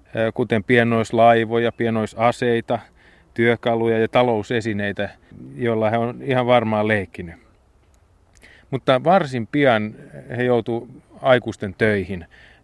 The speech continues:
Mainitaan esimerkiksi Knut Suuri, tuleva Norjan, Tanskan, ää, Englannin ja osittain Ruotsinkin hallitsija.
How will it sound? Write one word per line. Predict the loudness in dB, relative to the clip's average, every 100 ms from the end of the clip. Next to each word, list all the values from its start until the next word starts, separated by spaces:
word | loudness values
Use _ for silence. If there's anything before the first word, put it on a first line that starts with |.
| _ -20 -8
Mainitaan | 0 2 2 0 0
esimerkiksi | 0 0 -2 -4 -8 -12 -10
Knut | 0 2 0
Suuri, | 0 2 2 2 -2 -6 _ _ -20 _ _ _ -6
tuleva | 0 2 4 2 -2 _ _ _ _ _ -20 -20 -20 _ _ -6
Norjan, | -2 0 0 -2 -4 -2
Tanskan, | 0 0 -2 -2 -2 -4 -14 _ _ _ _ -6
ää, | -4 -4
Englannin | -4 -2 0 0 0 0
ja | 0
osittain | -2 -6 -2 0 0 -2 -4
Ruotsinkin | 0 0 0 -8 -4 2
hallitsija. | 4 4 -4 -6 -6